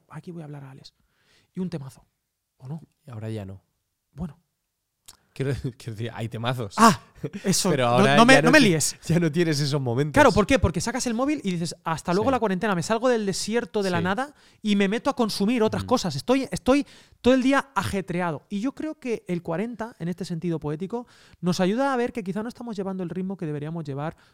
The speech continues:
Speaker 1: correcto de vida.
Speaker 2: Ujú.
Speaker 1: Y por eso quizá, mira, estamos súper acelerados, hacemos muchas cosas,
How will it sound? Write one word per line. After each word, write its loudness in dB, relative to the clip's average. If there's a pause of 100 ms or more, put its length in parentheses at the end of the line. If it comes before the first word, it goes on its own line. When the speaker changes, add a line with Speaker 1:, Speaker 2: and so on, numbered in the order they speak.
Speaker 1:
correcto -2
de -2
vida. -4
Speaker 2:
Ujú. -10
Speaker 1:
Y -2
por -4
eso -8
quizá, -10 (320)
mira, -2
estamos -6
súper -4
acelerados, -8
hacemos -6
muchas -10
cosas, -10